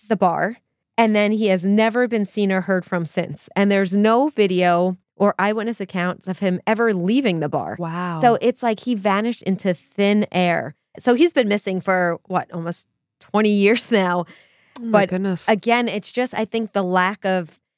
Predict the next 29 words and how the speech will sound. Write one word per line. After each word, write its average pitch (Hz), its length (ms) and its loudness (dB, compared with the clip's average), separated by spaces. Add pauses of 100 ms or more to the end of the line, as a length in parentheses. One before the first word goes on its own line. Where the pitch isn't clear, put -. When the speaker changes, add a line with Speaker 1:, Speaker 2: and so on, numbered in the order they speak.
(140)
Speaker 1:
answers, 233 500 0
the 190 120 0
lack 185 300 0
of 196 260 -2
evidence 220 600 -2
that 175 300 -2
shows 180 520 0
that 165 300 -2 (260)
he 190 260 -2
was 170 220 -2
taken 254 520 2
or 185 140 2
he 175 160 -2
left 185 240 0
on 180 120 0
his 170 120 0
own 170 160 0
accord. 220 580 0 (100)
And, 175 220 0
Speaker 2:
Right. 165 120 2
Speaker 1:
you 185 100 2
know, 185 40 2
these 226 220 -2
cases 233 480 0
are 165 140 2
just, 180 380 -2 (520)
you 220 80 2
know, 196 120 4
mind-boggling. 180 800 -2